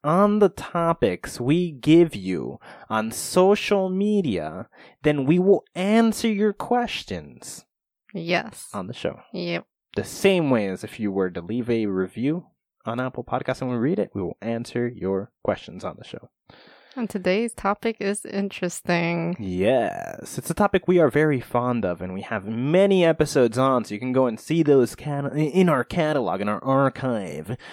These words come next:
Speaker 1: of episodes. You can definitely find the, uh, others on this topic, which happens to be the topic of death.
Speaker 2: Ooh.
Speaker 1: We went on social media and asked you guys for questions on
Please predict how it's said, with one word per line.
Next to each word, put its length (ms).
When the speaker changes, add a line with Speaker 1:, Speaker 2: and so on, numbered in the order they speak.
Speaker 1:
of 160
episodes. 640
You 60
can 100
definitely 340
find 760
the, 380
uh, 520
others 640
on 260
this 440
topic, 380
which 380
happens 640
to 100
be 240
the 140
topic 540
of 180
death. 420
Speaker 2:
Ooh. 420
Speaker 1:
We 60
went 180
on 80
social 260
media 220
and 140
asked 340
you 80
guys 480
for 240
questions 920
on 380